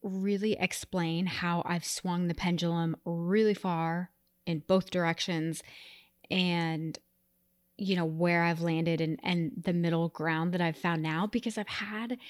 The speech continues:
this conversation with a few friends recently about launching into, like, learning about the toxic world that we live in. And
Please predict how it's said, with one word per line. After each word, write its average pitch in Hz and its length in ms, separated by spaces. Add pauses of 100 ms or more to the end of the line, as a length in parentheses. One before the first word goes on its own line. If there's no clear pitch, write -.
(200)
this 208 120
conversation 185 540
with 175 100
a 175 60
few 180 200
friends 170 280
recently 170 520
about 156 440 (920)
launching 185 600
into, 175 500
like, 156 520 (760)
learning 185 840 (100)
about 165 760 (280)
the 202 100
toxic 170 560
world 180 360
that 196 100
we 175 140
live 170 260
in. 302 380 (500)
And 226 480